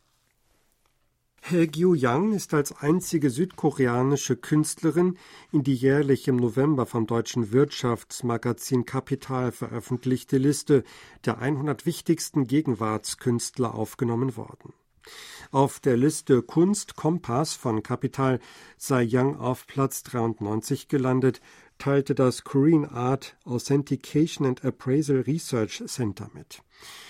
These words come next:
Der Kunstkompass gelte als das renommierteste Ranking der Gegenwartskünstler. An der Spitze der diesjährigen Rangliste steht der deutsche Maler Gerhard Richter. Er behauptet seit zwanzig Jahren die Spitzenposition.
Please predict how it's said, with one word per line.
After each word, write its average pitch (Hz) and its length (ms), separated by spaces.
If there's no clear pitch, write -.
Der 110 260
Kunstkompass 160 1000
gelte 147 340
als 135 300
das 131 280
renommierteste 131 840
Ranking 131 400
der 107 140
Gegenwartskünstler. 101 1300
An 120 100
der 120 100
Spitze - 540
der 135 140
diesjährigen 151 760
Rangliste 147 640
steht - 260
der 135 100
deutsche 135 360
Maler 123 360
Gerhard 117 420
Richter. - 500
Er 117 120
behauptet 113 440
seit 139 220
zwanzig 127 460
Jahren 110 360
die 95 120
Spitzenposition. - 1300